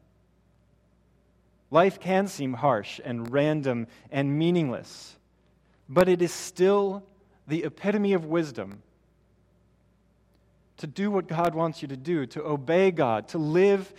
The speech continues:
in harmony with God every moment of your day, because this life is not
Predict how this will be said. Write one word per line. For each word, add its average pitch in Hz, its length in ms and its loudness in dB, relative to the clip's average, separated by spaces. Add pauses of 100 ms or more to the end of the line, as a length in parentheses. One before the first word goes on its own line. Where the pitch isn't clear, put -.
(160)
in 165 140 -2
harmony 185 560 2
with 156 240 -6
God 170 220 4
every 196 280 -2
moment 185 500 4
of 160 200 -2
your 156 140 -2
day, 180 320 4
because 156 340 -6
this 180 340 0
life 160 440 0
is 147 180 -8
not 165 400 2